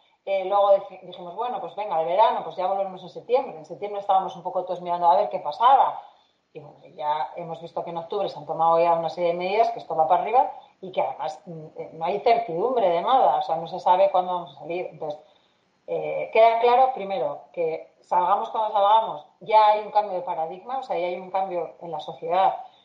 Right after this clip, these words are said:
en las maneras de consumir, que has comentado tú muy bien, ¿no? Pues el aumento de las ven-, de la venta online, consumo de, de, de, de contenidos, el tema del vídeo, el tema de que los eventos,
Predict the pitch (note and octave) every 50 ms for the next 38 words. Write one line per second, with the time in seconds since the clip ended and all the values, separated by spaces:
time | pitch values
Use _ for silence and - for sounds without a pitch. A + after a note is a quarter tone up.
0 | _ _ - F3 F3 E3+ E3 E3 E3 D#3+ E3 F3+ F#3 G3 F#3+ F#3+ F3 F3 E3+ E3
1 | - E3+ E3+ F#3+ G3 G3+ - - D#3+ D3+ D3+ D3 D3 - - E3+ F3 E3+ D#3 F3+
2 | E3+ D#3+ D#3+ D#3+ D#3+ D#3 D#3 D#3 F3 G3+ G#3+ A3 D#3+ F3 A3 - - - - -
3 | D#3 D3+ D3 D3 - - D3 D#3 D#3+ D#3+ F3 E3 D#3+ D#3+ D3+ D#3+ D#3 D#3 - -
4 | D#3 E3 D3+ D3+ D3 D3+ D3+ D3 D3+ D3 D#3 F#3+ G#3+ A3+ A3+ A3+ A#3 - - -
5 | _ _ _ - F3 E3+ D#3+ - F#3+ F#3 F3 E3 D#3+ D#3+ D#3+ E3 - - E3 D#3
6 | D3+ D3+ D3+ D3 D3+ - _ _ _ _ _ _ _ D#3+ D3 D3+ D3+ D3+ D3 D3
7 | D3 D3 D3 D3 D3 D3 D3 D3 D3 D3 C#3+ F3 E3+ F3+ F3 E3+ - F3 E3+ F#3+
8 | A3 B3 A#3+ A#3 A3+ - F4 - - - - _ _ _ - E3 E3 F#3 F3 D#3+
9 | D3+ D3 D3+ E3 G#3 A#3+ B3 B3 A#3 A3+ A3+ A3+ A3+ A3+ - - - _ _ -
10 | F3 F3 F3+ F3 F3+ F3+ F3 F3 E3+ E3+ - E3+ D#3 D#3 D#3+ - E3 E3+ F#3+ -
11 | - - F#3 D#3+ D3 D3 -